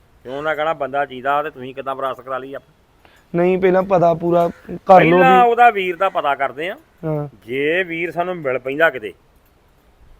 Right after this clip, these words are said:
Speaker 1: ਜੀਂਦਾ ਜਾਗਦਾ
Speaker 2: ਹੂੰ।
Speaker 1: ਤੇ ਫੇਰ ਉਹਦਾ ਤਰਲਾ ਮਿੰਤ ਕਰਾਂਗੇ, ਠੀਕ ਆ ਨਾ ਗੱਲ?
Speaker 2: ਹੂੰ।
Speaker 1: ਵੀ ਤੂੰ ਵੀਰ ਏਦਾਂ ਨਾ ਕਰ ਵੀ ਇਹ ਵੀ ਤੇਰੇ ਬੱਚੇ ਆ ਤੇ ਇੱਕੋ ਹੀ ਬੱਚਾ ਵਾ ਤੇਰਾ,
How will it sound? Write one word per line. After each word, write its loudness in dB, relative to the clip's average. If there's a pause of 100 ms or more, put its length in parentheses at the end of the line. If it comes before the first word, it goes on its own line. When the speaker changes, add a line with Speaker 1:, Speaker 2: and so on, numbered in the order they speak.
(140)
Speaker 1:
ਜੀਂਦਾ 2
ਜਾਗਦਾ 0 (220)
Speaker 2:
ਹੂੰ। -4
Speaker 1:
ਤੇ 0
ਫੇਰ 0
ਉਹਦਾ 0
ਤਰਲਾ -2
ਮਿੰਤ -10
ਕਰਾਂਗੇ, -8 (800)
ਠੀਕ -8
ਆ 0
ਨਾ -4
ਗੱਲ? -2 (140)
Speaker 2:
ਹੂੰ। -4 (100)
Speaker 1:
ਵੀ -8
ਤੂੰ -10
ਵੀਰ -6
ਏਦਾਂ -4
ਨਾ 0
ਕਰ -2
ਵੀ -8
ਇਹ -6
ਵੀ -10
ਤੇਰੇ -2
ਬੱਚੇ -4
ਆ 2
ਤੇ -8
ਇੱਕੋ -10
ਹੀ -6
ਬੱਚਾ 0
ਵਾ 0
ਤੇਰਾ, -2